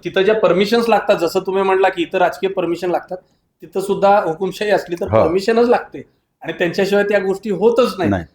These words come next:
Speaker 1: तर त्यांनी आम्हाला परमिशन असे, अ, within few minutes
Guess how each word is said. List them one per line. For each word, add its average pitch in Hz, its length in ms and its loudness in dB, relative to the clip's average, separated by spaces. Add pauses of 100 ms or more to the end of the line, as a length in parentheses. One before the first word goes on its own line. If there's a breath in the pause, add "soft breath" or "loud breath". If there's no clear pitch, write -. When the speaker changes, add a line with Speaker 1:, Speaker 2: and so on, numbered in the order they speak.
(240)
Speaker 1:
तर 185 100 -6
त्यांनी 180 340 -2
आम्हाला 196 280 2
परमिशन 185 680 -2 (100)
असे, 196 520 -2 (160)
अ, 147 40 -20 (360)
within 226 360 -4
few 240 140 4 (340)
minutes 208 280 2